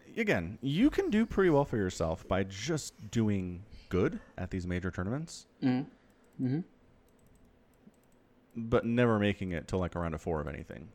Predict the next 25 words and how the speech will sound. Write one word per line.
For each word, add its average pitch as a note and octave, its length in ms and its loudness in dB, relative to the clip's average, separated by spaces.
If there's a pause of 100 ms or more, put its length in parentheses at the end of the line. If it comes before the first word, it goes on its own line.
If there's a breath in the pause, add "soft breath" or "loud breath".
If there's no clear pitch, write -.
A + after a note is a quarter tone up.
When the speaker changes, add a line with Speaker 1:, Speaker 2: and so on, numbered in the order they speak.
(120)
Speaker 1:
You F2 100 -8
know, - 60 -4
if - 60 -4
Speaker 2:
Right. - 100 -6
Speaker 1:
you're C#3+ 60 -2
just D#3+ 120 -6
consistently A#2+ 880 -4
showing F#2+ 400 0
up D#2+ 200 -2
and E2+ 100 -10
performing F#2+ 400 -2
okay, E2 400 0
you're E2 140 -6
gonna E2+ 140 -6
do C#2 140 -8
fine - 360 -10 (400 soft breath)
Speaker 2:
Yeah. F#3+ 180 0
Speaker 1:
in F2 80 -6
the E2+ 60 -4
rankings. - 520 -8 (580 soft breath)
Speaker 2:
It's - 100 -14
true. E3+ 200 -2 (800)
Speaker 1:
Yeah. - 180 -6 (1120)
Anyway, D#2+ 300 -2 (120)
Solar. E2+ 360 -2